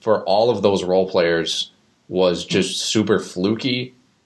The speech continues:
And I, like, you, part of you wants to believe that's real and that Jaylen Brown can be, you know, eighteen points a game. It's basically who he was in the playoffs. And I don't think that's completely out of the picture, but I have to agree with you, Shannon. Like, what's the,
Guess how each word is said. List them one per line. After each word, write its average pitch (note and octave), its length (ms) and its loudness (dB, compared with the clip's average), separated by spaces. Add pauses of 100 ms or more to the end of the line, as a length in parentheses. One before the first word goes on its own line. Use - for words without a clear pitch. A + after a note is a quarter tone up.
(380)
And F2+ 640 0
I, F#2 260 -4
like, F#2+ 220 0
you, G#2+ 160 -6
part D#3 240 -4
of D#3+ 40 -2
you C#3 60 0
wants A#2 220 -2
to - 80 2
believe G2 240 0
that's E2+ 200 -2
real F#2+ 500 -2
and F2 100 -4
that F2+ 100 0
Jaylen F#2 260 0
Brown F2+ 240 -2
can E2+ 180 -10
be, F#2+ 280 0
you F2 140 -2
know, D#2+ 120 -2
eighteen F2+ 340 -2
points F2 240 -2
a F2+ 60 -4
game. E2 120 -2
It's - 80 -14
basically G#2+ 400 -2
who G2+ 120 0
he F#2+ 60 4
was F2 240 -2
in E2 60 -12
the D2+ 60 -10
playoffs. F2 580 -2 (640)
And G2 160 -4
I G#2 60 0
don't A2 160 -2
think A2 120 -2
that's F#2 180 -2
completely A#2 480 -2
out E2+ 100 2
of E2+ 40 -2
the E2 80 -2
picture, E2 540 -2 (520)
but F#2 200 -2
I F#2+ 100 0
have G2 120 0
to G#2+ 60 -2
agree G#2+ 220 0
with F#2+ 120 0
you, G2 80 0
Shannon. F2 320 0
Like, E2 120 -2
what's F#2+ 380 -2
the, F2 520 -2